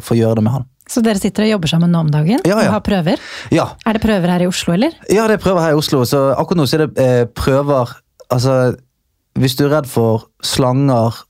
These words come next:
Speaker 1: og hvis du er redd for, eh, høyder, eh, se for deg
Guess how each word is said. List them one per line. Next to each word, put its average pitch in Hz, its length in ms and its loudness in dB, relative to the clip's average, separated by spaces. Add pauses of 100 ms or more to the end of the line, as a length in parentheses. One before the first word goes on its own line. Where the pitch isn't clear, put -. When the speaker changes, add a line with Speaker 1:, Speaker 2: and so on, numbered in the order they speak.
Speaker 1:
og 113 380 2
hvis 113 100 -2
du 123 80 2
er 120 80 2
redd 113 160 -4
for, 104 320 0
eh, 104 320 2
høyder, 120 400 0 (400)
eh, 120 320 2
se - 240 -2
for 156 240 0
deg 120 220 -2